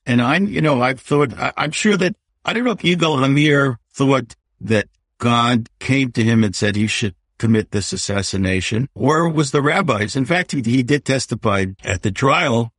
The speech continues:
that his rabbinic instructors really were egging him on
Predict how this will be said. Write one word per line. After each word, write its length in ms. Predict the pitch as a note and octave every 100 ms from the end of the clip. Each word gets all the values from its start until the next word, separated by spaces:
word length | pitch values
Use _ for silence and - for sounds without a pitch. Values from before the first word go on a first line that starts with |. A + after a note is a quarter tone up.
| _
that 500 | G#2+ G#2 G#2 G2+ G#2 G2
his 240 | G#2+ G#2
rabbinic 540 | A2+ G#2+ C3+ F3+ F3 -
instructors 760 | A2+ - G2+ F#2 - G2+ F#2
really 280 | G#2 A2+ A2+
were 280 | G#2+ G2+ F#2+ - _
egging 380 | - A#2+ C#3 C#3
him 180 | A2+ A2
on 540 | G2+ A2 A#2 G#2+ G#2+